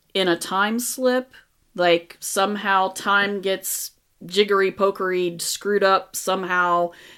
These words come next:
and two times sort of come close to each other and you can see in, or there is a place where two realities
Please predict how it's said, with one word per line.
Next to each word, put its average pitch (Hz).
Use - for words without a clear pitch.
and 165
two 220
times 185
sort 190
of 165
come 190
close 185
to -
each 175
other 175
and 170
you 170
can 170
see 185
in, 160
or 214
there 196
is 190
a 185
place 208
where 185
two 208
realities 180